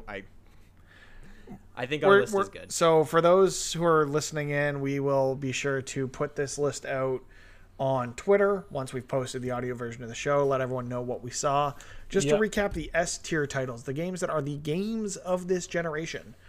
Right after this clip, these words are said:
Speaker 2: on the PlayStation four and Xbox One are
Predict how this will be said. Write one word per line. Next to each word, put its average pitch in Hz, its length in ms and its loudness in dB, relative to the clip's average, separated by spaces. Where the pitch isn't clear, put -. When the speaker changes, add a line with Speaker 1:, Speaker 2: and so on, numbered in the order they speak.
Speaker 2:
on 135 140 0
the 135 80 0
PlayStation 135 480 0
four 139 160 0
and 131 80 -4
Xbox 127 380 -6
One 127 160 -4
are 139 500 4